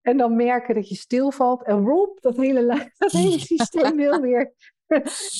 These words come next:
Speaker 2: Nee, Lin, ik was net zo lekker met al die biochemie aan de gang. Heerlijk.
Speaker 1: <laughs> Ja, dat is toch grappig.
Speaker 2: Ja.
Speaker 1: Dus ja,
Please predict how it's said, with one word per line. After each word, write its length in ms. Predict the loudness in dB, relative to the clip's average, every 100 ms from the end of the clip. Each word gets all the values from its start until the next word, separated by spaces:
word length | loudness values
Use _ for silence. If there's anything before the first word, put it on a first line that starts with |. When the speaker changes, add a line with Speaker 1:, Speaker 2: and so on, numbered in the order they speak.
| -6 -2
Speaker 2:
Nee, 440 | 2 2 2 0 2
Lin, 180 | 2 2
ik 60 |
was 160 | 2 2
net 220 | 0 0
zo 160 | 0 0
lekker 360 | 0 0 -2
met 120 | -2
al 160 | -2 -2
die 180 | -4 -4
biochemie 840 | 0 2 0 -2 0 2 2 2
aan 160 | 0 0
de 120 | 0
gang. 480 | 0 -2 0 0 0
Heerlijk. 800 | 0 -2 -2 0 0 2 0 0
Speaker 1:
<laughs> 260 | -2 -2 _ _ _ _ -20 -20 -20 _ _ -2 -2 0
Ja, 260 | -2 -2 -6 -18 -20 -20 -20 -14
dat 100 | -12
is 60 |
toch 220 | -4 -4
grappig. 480 | -4 -10 -8 -10 -12 _ _ _ _
Speaker 2:
Ja. 360 | -6 -4 -4 -8 _ _ _ _ _ _ _ _ _ _ _ _ _ _ _ _ -20 -20 _
Speaker 1:
Dus 180 | -4 0
ja, 420 | 0 0 -4 -16